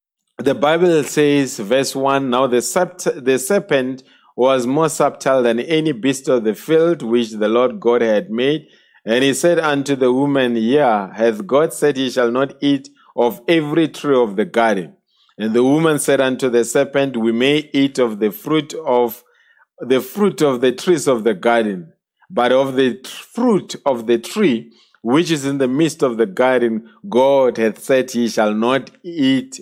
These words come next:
of it." neither shall he d-, touch it, lest he die. And the serpent said unto the, to the woman, He shall show, he shall not surely die. For God doth know that in the day ye eat thereof, then your eyes shall be opened,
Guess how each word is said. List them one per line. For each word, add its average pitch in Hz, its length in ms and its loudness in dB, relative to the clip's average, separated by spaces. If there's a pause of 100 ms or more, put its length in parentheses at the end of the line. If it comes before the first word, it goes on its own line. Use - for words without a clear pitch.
(140)
of 117 280 -2
it." 175 240 2 (420)
neither 127 380 2
shall 117 260 2
he 117 400 2
d-, 98 240 -2 (100)
touch 147 440 -4
it, 165 160 -6 (260)
lest 117 360 -2
he 104 120 -2
die. 82 320 -6
And 113 160 0
the 110 80 2
serpent 147 460 -2
said 127 180 0
unto 117 280 0
the, 104 120 -6
to 117 220 -2
the 104 140 -2
woman, 156 360 0 (380)
He 120 160 2
shall 123 220 2
show, 147 360 2
he - 760 -4
shall 127 340 0
not 170 240 0
surely 123 340 0
die. 107 380 0 (340)
For 120 260 -2
God 139 280 0
doth 131 240 0
know 123 220 -2
that 120 280 0
in 131 180 -4
the 120 120 2
day 131 280 0
ye 123 360 -2
eat 135 340 -2
thereof, 117 540 0 (340)
then 135 240 0
your 127 240 2
eyes 143 460 0
shall 113 200 0
be 117 320 -4
opened, 127 480 0